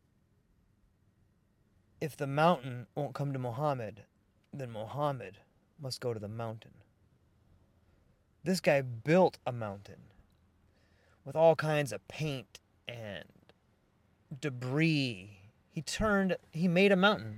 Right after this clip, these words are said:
It's pretty fascinating to look at and think about. It's, I recommend everybody check it out. It's called Salvation Mountain. And it's pretty amazing the more that I think about it.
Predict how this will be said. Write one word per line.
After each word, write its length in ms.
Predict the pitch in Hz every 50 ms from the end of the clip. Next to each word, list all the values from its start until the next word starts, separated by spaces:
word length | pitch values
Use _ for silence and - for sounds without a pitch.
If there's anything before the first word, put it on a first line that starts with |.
| - -
It's 140 | 143 -
pretty 320 | - - - - 247 247 202
fascinating 720 | - - - 147 151 175 196 170 - 131 120 110 113 120 120
to 60 | 123
look 240 | 131 147 143 - 139
at 180 | 117 113 113
and 140 | 117 117 113
think 240 | - 156 147 131 131
about. 260 | 113 113 107 110 117
It's, 280 | 117 113 - - - - - - - - - _ _ - - _ _ _ _ _ _ _ _ _ _ _ _ _ _ _ _ _ _ _ _ _ - _ _ -
I 80 | 180
recommend 360 | 180 208 208 - 208 208 196
everybody 300 | 196 190 196 185 202 190
check 220 | 180 - 180 190 180
it 60 | 185
out. 200 | 185 156 - - _ _ _ _ _ _ _ _ _ _ _ _ _ _ _ _
It's 100 | _ - -
called 180 | - 165 143
Salvation 560 | - - 175 156 151 151 156 151 - - 151 143
Mountain. 360 | 143 139 - - 120 113 - _ _ _ _ _ _ _ _ _ _ _ _ _ _ _ _ _ _ _ _ _ _
And 80 | 151 151
it's 100 | 139 -
pretty 260 | - - 175 170 165
amazing 460 | 147 135 139 143 147 131 107 95 92 98 - _ _ -
the 80 | 120 127
more 100 | 131 127
that 120 | 123 113
I 40 | 113
think 180 | - 131 123
about 220 | 117 107 95 92 90
it. 80 | -